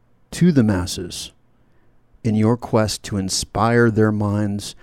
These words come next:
and awaken their hearts by helping to remove their limitations. And that's all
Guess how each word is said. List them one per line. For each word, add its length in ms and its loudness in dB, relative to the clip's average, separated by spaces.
and 180 0
awaken 600 0
their 180 2
hearts 640 -6
by 240 0
helping 520 0
to 180 -4
remove 840 2
their 500 0
limitations. 1040 -2
And 120 -4
that's 240 0
all 420 6